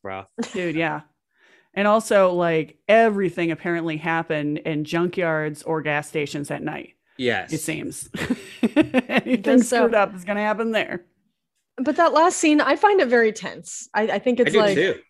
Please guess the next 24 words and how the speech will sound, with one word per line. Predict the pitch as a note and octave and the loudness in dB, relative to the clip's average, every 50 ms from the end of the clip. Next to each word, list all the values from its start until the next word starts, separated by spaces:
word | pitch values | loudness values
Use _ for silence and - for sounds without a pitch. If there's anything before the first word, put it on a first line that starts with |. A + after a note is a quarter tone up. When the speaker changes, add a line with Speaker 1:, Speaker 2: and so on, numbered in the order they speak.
| - | -8
Speaker 3:
I | A#3 | -4
think | A3+ C4 A#3+ | -2 0 0
it's | B3 - | -2 -2
effective | - A#3 - - - C4+ C#4+ C#4+ - A#3 G3+ F#3+ F#3 | -2 -6 -4 0 2 2 2 2 0 -2 -2 -2 -2
at | F#3+ F3+ D#3+ - | -4 -4 -4 -6
creating | - - A3 G3 F#3+ F#3 F#3 F#3 F#3 | -6 -6 -4 -4 -2 -4 -6 -8 -8
tension, | - G#3+ F3+ F3+ F#3 - G#3+ F#3+ F#3+ F#3 F#3+ | -6 -6 -6 -6 -6 -4 -4 -2 -2 -2 -4
and | F#3 - - F#3 F3+ F3+ F3+ F3 F3 F3+ F3 - - | -4 -6 -6 -6 -4 -4 -4 -4 -4 -4 -6 -4 -2
I, | G3+ G3+ F#3+ | 0 0 0
and | - G3+ G3+ G3 | 0 0 -2 0
I | F#3 | -2
love | F3+ F#3 F#3 F3+ F3+ | 0 0 0 0 0
how | F#3 G3 F#3 | -2 -4 -2
it | F3 - - | -4 -4 -6
cuts | - G3+ F#3+ F3 - | -6 -8 -6 -4 -2
out | G3 F3+ F3 E3+ E3+ C#3+ | 0 0 2 0 0 -2
w-, | - - - F#3+ - - - | -6 -8 -8 -8 -10 -8 -4
like, | F#3 E3+ E3+ D#3+ - - _ _ _ _ _ _ _ - | -4 -2 -4 -4 -8 -14 _ _ _ _ _ _ _ -4
without | G3 G3+ F#3 F3+ F3 F3 E3+ F3+ | -2 -2 0 2 2 2 0 -2
knowing | F3+ F3 E3 E3 E3 E3+ | -4 -6 -6 -4 -4 -4
exactly | E3 E3 E3+ D#3+ E3+ D#3 D#3+ D#3+ - F3 | -4 -6 -6 -6 -6 -6 -4 -4 -4 -2
what | E3+ E3 E3 | -2 -2 -2
happened. | F3 E3 D#3 D3+ - D3+ D3+ - - - | -2 -2 -4 -4 -4 -6 -6 -6 -4 2
I, | - B3 D4 D4+ C#4+ | 4 4 6 6 4